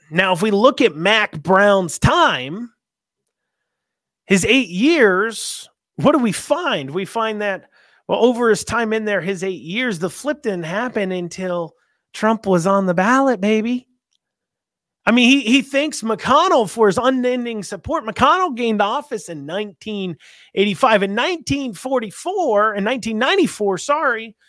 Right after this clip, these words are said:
McConnell's in office, Republicans have thirty-six House seats.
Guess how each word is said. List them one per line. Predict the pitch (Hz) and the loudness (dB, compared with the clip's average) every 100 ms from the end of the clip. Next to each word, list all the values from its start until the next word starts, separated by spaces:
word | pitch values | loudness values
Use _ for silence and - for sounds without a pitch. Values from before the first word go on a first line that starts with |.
| _ _ | _ _
McConnell's | - 285 330 311 226 | -2 2 2 2 2
in | 247 | 2
office, | 262 311 240 254 | 2 2 0 -2
Republicans | 226 185 240 240 233 190 | -4 0 -2 -2 -6 -6
have | 180 - | -8 2
thirty-six | 240 240 - 214 - | 2 2 -4 -6 -6
House | 196 202 - | -8 -8 -10
seats. | 135 - - | -18 -20 -20